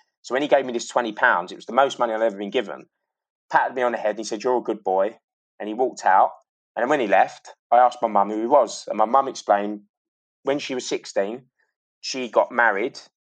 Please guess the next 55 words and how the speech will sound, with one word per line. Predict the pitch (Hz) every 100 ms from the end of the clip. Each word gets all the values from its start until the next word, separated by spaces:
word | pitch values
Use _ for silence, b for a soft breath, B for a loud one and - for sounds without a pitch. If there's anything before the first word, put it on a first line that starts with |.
| _
to | - 107 98 95
that | 104 -
man | 95 117 -
before | 110 120
she | 113 117
married | 113 110
my | 117
dad. | 113 90 101 - _ _ _ _
So | - 92 101
my | 120
mum | 127 120
was | 110
in | 113
her, | 110 98 -
uh, | - -
sort | 113 95
of | 98
late | 117 107
twenties, | - 113 98
early | 107
thirties | 101 110 98
when | 101
she | -
married | 104 101
my | 95
dad. | 110 95
But | 98 95
when | 123 120
she | 113
was | 107
sixteen, | - - - 104 98 - _
she | - 127
grew | 104 120 117
up | 110 - - _
with | 101
this | 113
guy, | - 110 101
Billy | 101 101
Tobin, | 101 101 87 92 113 _ _ _ _ _ _
um, | 98 95 98
on | 113
a |
council | 110 131 120 -
estate | 104 - 104
in | 98
Peckham. | 113 101 101 107
They | 107
got | 127
married | 131 120
at | 98
sixteen. | - - - 98 107 117 -
And | 117
actually, | 135 - 120 110
my | 113
sister | 107 147 139 - 92